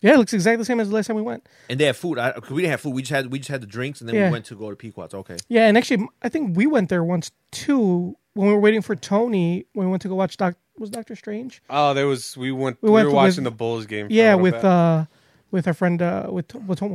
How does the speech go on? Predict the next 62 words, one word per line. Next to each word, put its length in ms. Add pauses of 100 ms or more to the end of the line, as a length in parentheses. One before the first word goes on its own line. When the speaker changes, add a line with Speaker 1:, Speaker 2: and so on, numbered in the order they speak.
Speaker 1:
Tony's 220
friend, 300 (340)
uh, 140
Demetrio. 420 (240)
Speaker 3:
Oh, 280
yeah, 100
yeah, 100
Speaker 2:
T 60
F 60
T 60
I. 180
Speaker 3:
yeah. 40 (760)
Speaker 1:
Well, 200
we 140
did 180
invite 140
you, 60
but 100
you 80
were 60
running 260
late. 240 (340)
That's 160
Speaker 2:
Oh. 40
Speaker 1:
why 40
we 80
went 200
there. 180
Speaker 3:
<laughs> 20
Oh, 120
'cause 200
we 80
were 120
wa-, 240
waiting 260
to 80
see 200
Doc. 260
Speaker 1:
No, 120
Speaker 3:
Yeah, 60
Speaker 1:
we're 80
waiting 180
Speaker 3:
yeah. 60
Speaker 1:
to 60
see 80
Doctor 240
Strange. 340 (1300)
So 200
that 240
place, 560 (180)
uh, 220
shout 320
out, 220 (500)
Monday, 400
Mondays, 400
half 240
off 160
burgers, 340
half 260
off 160
draft 220
beers, 320